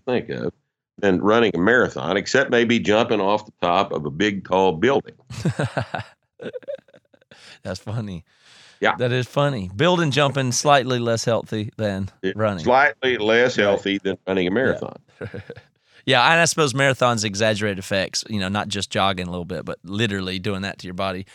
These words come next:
Speaker 2: It
Speaker 1: Oh, I
Speaker 2: seems
Speaker 1: just
Speaker 2: there's more and more comes out about that all the time, that that's difficult
Speaker 1: Well,
Speaker 2: and
Speaker 1: that's,
Speaker 2: harmful.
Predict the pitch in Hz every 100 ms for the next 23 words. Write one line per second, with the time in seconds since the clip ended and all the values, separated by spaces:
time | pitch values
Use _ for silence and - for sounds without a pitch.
0 | - - 117 175 185 165 131 120 131 120
1 | 117 - 113 107 101 92 90 90 92 69
2 | 82 87 85 80 78 71 - - - _
3 | _ _ 95 95 104 95 87 - 85 -
4 | -